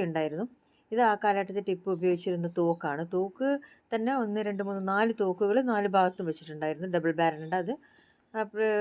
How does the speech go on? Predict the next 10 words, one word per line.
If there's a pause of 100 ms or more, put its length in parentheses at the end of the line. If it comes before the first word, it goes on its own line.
(260)
എല്ലാം (180)
പിസ്റ്റളൊക്കെ
ഉണ്ടായിരുന്നു (100)
തോക്കുകൾ. (720)
പിന്നെ (960)
ടിപ്പു
സുൽത്താൻ
ഉപയോഗിച്ചിരുന്ന, (320)
ആ, (240)
ഇതാ,